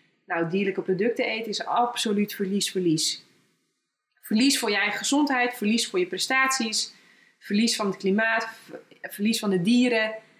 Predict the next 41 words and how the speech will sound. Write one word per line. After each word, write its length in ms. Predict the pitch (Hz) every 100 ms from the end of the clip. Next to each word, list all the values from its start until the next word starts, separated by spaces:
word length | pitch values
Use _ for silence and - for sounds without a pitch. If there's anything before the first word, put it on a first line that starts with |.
| _ _ _ _ _
van 120 | 202
de 100 | -
aarde. 400 | 214 226 226 208
Het 200 | 202 196
is 160 | 214
echt, 280 | - 247 240 -
het 140 | -
is 180 | 240 240
alleen 340 | 233 240 285
maar, 440 | 262 240 226 - - -
ik 120 | -
zeg 200 | 254 254
ook 100 | 262
altijd, 220 | 254 226
die 120 | 214 180
boeren, 520 | 247 285 311 370 466 - - _ _ _ _
die 180 | 196 220
houden 300 | 226 285 262
wij 160 | 240
met 160 | 233 233
subsidies 480 | 214 - 320 247 185
overeind, 480 | 180 214 240 165
hè? 180 | 165 226
Dat 160 | 247 -
is 80 | 180
hard 280 | 196 294
werken 320 | - 247 240 -
voor 140 | 202
weinig 320 | 208 269 285
en 80 | 254
altijd 240 | 233 247
zagrijnig. 640 | - 214 196 233 190 156 -
Er 360 | - _ _ _ 175
zijn 20 |
een 140 | 165 - _
paar 460 | 302 349 370 262 220
boeren, 400 | 208 185 156 160
die 140 | 208 214
doen 120 | 214
het 120 | 170
goed. 380 | - 359 -